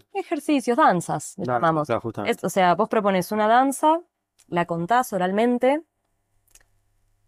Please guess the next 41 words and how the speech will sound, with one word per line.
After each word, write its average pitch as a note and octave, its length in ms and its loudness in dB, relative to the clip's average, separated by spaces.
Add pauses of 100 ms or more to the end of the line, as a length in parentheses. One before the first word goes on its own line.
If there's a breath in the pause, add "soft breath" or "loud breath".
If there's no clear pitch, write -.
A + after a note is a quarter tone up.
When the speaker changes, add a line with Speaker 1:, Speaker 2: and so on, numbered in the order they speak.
(100)
Speaker 1:
muchas A#3 340 2
veces A#3+ 400 2
la E3 400 2
Speaker 2:
Por D#3+ 80 -2
ejemplo, C#3+ 240 0
Speaker 1:
mostrás. D#3 200 4
Speaker 2:
una, D#3+ 140 2
una, D3 300 0
una, C3+ 380 -4
claro, G2+ 440 -2
es G2 80 -8
más G#2 140 -10
sencillo, G2 360 -14
¿no? F#2+ 80 -18
Pero G#3 100 -4
Speaker 1:
Muchas B3 140 0
Speaker 2:
si - 20 2
Speaker 1:
veces B3 120 0
Speaker 2:
tuvieras A#3 140 2
Speaker 1:
la G3+ 60 -4
Speaker 2:
que C3 100 0
decirlo A#2 340 -2
con, A2 220 -4
con G#2 240 -6
la F#2+ 220 -6
palabra, A2+ 500 -2
unos, G#2+ 400 -6
algunos A2 260 -10
ejemplos A#2 600 -4
o G2+ 40 -4
lo G2+ 60 0
último A2 260 -2
que G#2 60 -6
han G2+ 60 -6
trabajado, G2 720 -6
no F#2 100 -12
sé. A2 220 -10 (240 soft breath)
Speaker 1:
A E3+ 200 0
ver, F3 180 0
a F3 80 2
ver, G3+ 760 -2